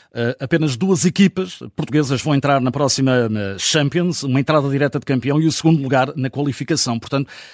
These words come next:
também não se pode gerir, eh, parece-me, eh, quer, eh, Porto, Sporting, Braga, Benfica, não podem gerir tanto, eh, nessa perspectiva de, para o ano, eh, se arriscarem a ficar de fora da, da, da, da prova que dá o dinheirinho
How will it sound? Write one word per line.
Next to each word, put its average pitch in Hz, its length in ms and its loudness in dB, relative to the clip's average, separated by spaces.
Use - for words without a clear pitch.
também 147 220 -2
não 156 120 0
se - 120 -4
pode 156 420 0
gerir, 160 560 2
eh, 120 80 -8
parece-me, 143 600 -2
eh, 110 40 -6
quer, 143 260 0
eh, 110 320 -6
Porto, 175 420 0
Sporting, 139 600 -6
Braga, 131 440 -4
Benfica, 123 360 -6
não 151 80 -4
podem 156 200 0
gerir 139 320 -2
tanto, 151 300 0
eh, 139 300 -2
nessa 147 320 0
perspectiva 156 760 0
de, 123 80 -6
para 143 200 0
o 131 120 2
ano, 143 400 0
eh, 107 200 -10
se - 300 0
arriscarem 147 540 0
a 135 60 -4
ficar 135 300 -4
de - 80 -16
fora 139 340 0
da, 113 320 -4
da, 113 240 -8
da, 107 240 -8
da 104 140 -14
prova 147 240 0
que 156 80 -2
dá 175 80 4
o 170 40 4
dinheirinho 160 560 2